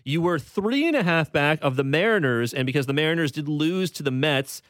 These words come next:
six three the final score in favor of New York, you now end today two and a half back of the Mariners. So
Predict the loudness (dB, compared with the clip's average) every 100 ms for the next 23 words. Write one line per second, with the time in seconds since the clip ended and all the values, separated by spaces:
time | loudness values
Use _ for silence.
0 | _ -6 -6 -4 -2 -2 0 2 2 0
1 | 0 0 0 -2 -2 -2 0 -2 -2 -2
2 | 0 0 0 -2 _ _ _ -4 0 2
3 | 2 2 0 0 0 0 0 0 2 2
4 | 0 -4 -8 -4 0 0 2 0 0 0
5 | 0 -2 -4 -2 2 2 0 0 -2 -2
6 | 0 0